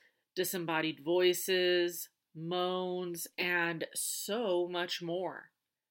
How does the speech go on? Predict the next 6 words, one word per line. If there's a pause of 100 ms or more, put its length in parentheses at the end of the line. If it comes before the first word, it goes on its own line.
(140)
People
walking
on (100)
the
main
staircase